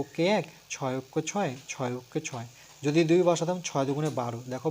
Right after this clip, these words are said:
বারোশোর ঘরে পৌঁছে যেতাম। তাহলে এখানে বসাবো ছয়, ছয়, এক, এক,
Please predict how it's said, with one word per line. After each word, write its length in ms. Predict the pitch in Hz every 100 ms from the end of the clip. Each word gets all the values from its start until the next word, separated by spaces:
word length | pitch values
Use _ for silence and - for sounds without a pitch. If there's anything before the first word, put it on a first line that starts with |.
| 131
বারোশোর 340 | 120 131 165 135
ঘরে 160 | 123 123
পৌঁছে 220 | 123 117 123
যেতাম। 200 | 120 123 120 - - -
তাহলে 160 | - 135
এখানে 160 | 143 147
বসাবো 260 | 156 151 151 160 -
ছয়, 380 | 143 131 143 214 - -
ছয়, 240 | 139 131 135 117
এক, 60 | 120 - - - 127 127
এক, 80 | 175